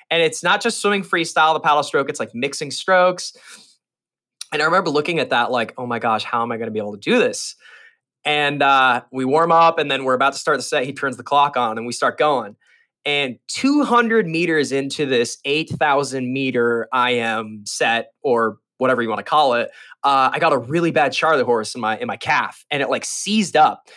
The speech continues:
And it seized up to the point where I, like, I was, like, just trying to stay above water. So I, like, rest on the lane line. I'm, like, getting air. I'm, like, trying to get my calf to loosen up. And I'll n-, I never forget this because this was one of those pivotal moments that, like, stuck with me. Um,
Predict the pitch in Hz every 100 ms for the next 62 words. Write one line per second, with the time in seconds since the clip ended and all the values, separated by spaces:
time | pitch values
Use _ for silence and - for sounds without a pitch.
0 | - - - - 240 214 202 160 175 156
1 | 147 151 139 127 135 143 131 120 107 143
2 | - 165 143 - 147 139 123 123 131 117
3 | 139 131 123 113 143 151 - 160 151 123
4 | 147 151 151 147 147 135 123 110 139 143
5 | 139 139 139 127 113 - 143 139 139 127
6 | 113 135 123 - 120 120 - 143 143 139
7 | - - - _ 147 147 143 135 139 151
8 | 151 151 165 196 240 226 175 190 151 -
9 | - 135 147 156 190 160 165 143 131 -
10 | 143 143 127 127 127 - 107 120 104 -
11 | - 127 - 180 180 247 311 _ _ _
12 | _ - _ - 147 131 117 104